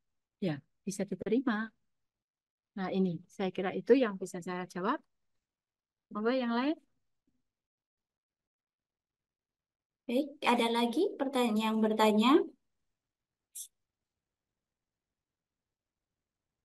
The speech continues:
Speaker 1: Mungkin, eh, eh, bagi yang belum merasa puas dari pertanyaan saya, nanti bisa W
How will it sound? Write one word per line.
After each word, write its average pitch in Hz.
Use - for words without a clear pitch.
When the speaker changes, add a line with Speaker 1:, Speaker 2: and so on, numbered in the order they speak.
Speaker 1:
Mungkin, 285
eh, 240
eh, 220
bagi 214
yang 202
belum 190
merasa 196
puas 196
dari 180
pertanyaan 190
saya, 196
nanti 185
bisa 220
W 220